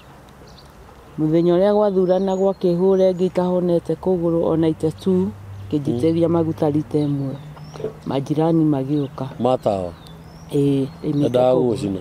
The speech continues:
Speaker 1: ĩĩ, ndaimĩte kũgũra maguta.
Speaker 2: Mhm.
Speaker 1: Tũgatigana, rĩu hĩndĩ ĩyo nĩ nginya kĩremba ndirĩ,
Speaker 2: Mhm.
Speaker 1: nĩ ndutĩte Tũgatigana, ngathiĩ ngandĩkwo rĩngĩ wĩra ta wa kĩrabu ũguo.
Speaker 2: Mhm.
Speaker 1: Nĩ kwaga gwa gũthiĩ.
Speaker 2: Mhm.
Speaker 1: Agoka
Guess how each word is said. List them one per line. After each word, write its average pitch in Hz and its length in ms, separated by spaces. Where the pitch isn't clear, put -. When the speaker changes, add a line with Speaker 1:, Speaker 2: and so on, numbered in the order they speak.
Speaker 1:
ĩĩ, 143 260
ndaimĩte 147 480
kũgũra 143 400
maguta. 135 460
Speaker 2:
Mhm. 113 240
Speaker 1:
Tũgatigana, 202 800
rĩu 202 180
hĩndĩ 190 220
ĩyo 196 120
nĩ 175 120
nginya 185 280
kĩremba 185 500
ndirĩ, 170 340
Speaker 2:
Mhm. 107 240
Speaker 1:
nĩ 175 140
ndutĩte 175 680
Tũgatigana, 190 680
ngathiĩ 160 400
ngandĩkwo 190 560
rĩngĩ 185 320
wĩra 185 240
ta 175 100
wa 175 180
kĩrabu 180 520
ũguo. 170 320
Speaker 2:
Mhm. 208 180
Speaker 1:
Nĩ 190 80
kwaga 175 340
gwa 170 300
gũthiĩ. 165 420
Speaker 2:
Mhm. 107 200
Speaker 1:
Agoka 147 380